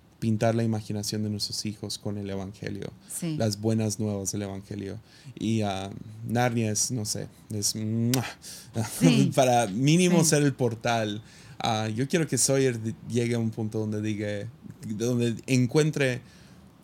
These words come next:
Speaker 1: la bondad de Jesús en Aslan
Speaker 2: Ajá.
Speaker 1: y que ese se pueda ser el portal para conocer mejor a Jesús.
Speaker 2: Sí.
Speaker 1: Y, ah, a Jesús, y, bueno, en otros libros se presenta tipo Espíritu Santo, en otros como Dios el Padre,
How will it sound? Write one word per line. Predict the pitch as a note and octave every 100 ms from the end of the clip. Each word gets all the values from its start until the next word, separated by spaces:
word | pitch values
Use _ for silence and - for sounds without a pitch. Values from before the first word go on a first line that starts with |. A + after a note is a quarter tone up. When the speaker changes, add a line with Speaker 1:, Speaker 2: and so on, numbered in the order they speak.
| -
Speaker 1:
la | B2 A#2+
bondad | A#2+ A#2 A2+ A#2+ B2
de | C3
Jesús | B2+ A#2+ - A#2 A2 A2+
en | A2
Aslan | G#2+ G#2+ - G#2+ - A#2 -
Speaker 2:
Ajá. | F3+ E3+ D#3 D3 - - -
Speaker 1:
y | A#2+ A2+ A2+ G#2+
que | - A#2
ese | A#2 A#2
se | -
pueda | A2+ A#2+ A2+
ser | A2 G#2+
el |
portal | G#2 A2 A2 A2+ G#2+ G#2+
para | G#2+ G#2
conocer | G#2 G#2 G#2 A2 G2+
mejor | G#2+ G#2+ G#2 G2
a |
Jesús. | F#2+ - - - -
Speaker 2:
Sí. | F3 D3 C3+ C3 - -
Speaker 1:
Y, | G#2+ A2
ah, | G#2 G2 G2+ G2 A#2 -
a |
Jesús, | A#2+ - - G#2+ -
y, | - -
bueno, | C#3 A2+
en | A2+
otros | A2+ A#2
libros | G#2+ G#2 G#2+ G2+
se | - A2+
presenta | - G#2 G#2 G2+ G#2
tipo | - G#2 G#2
Espíritu | G#2 - G#2 F#2+ G2
Santo, | - F#2 F2+ G2+
en | G2+
otros | - G#2 -
como | G2+ G2
Dios | G#2 G#2 G#2
el |
Padre, | - G2+ G2 F#2+